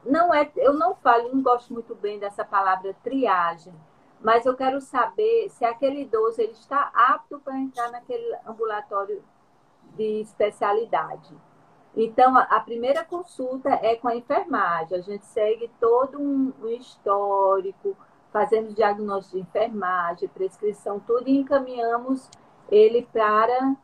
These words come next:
é, o médico. É, que nem todos, às vezes, a gente já dá contra-referência porque ele não está apto para entrar, para entrar nesse ambulatório. Aí, em dois mil e dezoito, veio uma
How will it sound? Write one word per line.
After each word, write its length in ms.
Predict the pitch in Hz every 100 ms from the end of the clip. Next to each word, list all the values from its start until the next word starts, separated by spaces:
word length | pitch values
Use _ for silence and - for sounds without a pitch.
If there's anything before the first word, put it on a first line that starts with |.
| _ _ _ _ _ -
é, 440 | 202 202 202 190
o 100 | 208 254
médico. 580 | 208 170 160 170 - 160 156 - _ _ _ _ _ _
É, 220 | 185 190
que 180 | 190 277
nem 240 | 277 349 -
todos, 300 | 269 269 269
às 160 | 277 269
vezes, 180 | 269 269
a 140 | 269
gente 220 | 269 262
já 120 | 254
dá 220 | 233 240 240
contra-referência 1040 | 247 240 240 240 233 233 226 240 262 262 254
porque 300 | 269 - 240
ele 220 | 240 247
não 240 | 240 254
está 380 | 262 - 254 220
apto 200 | 220 - -
para 240 | 214 214
entrar, 440 | 220 - 196 - -
para 440 | 220 208 226 226
entrar 460 | 233 - 208 190 -
nesse 300 | 208 208 -
ambulatório. 640 | 202 208 226 262 - - - _ _ _ _
Aí, 140 | 214 226
em 20 |
dois 200 | 254 262
mil 100 | 247
e 80 | 220
dezoito, 580 | 285 262 240 233 262
veio 380 | 214 214 214 190 -
uma 640 | 196 190 190 185 180 170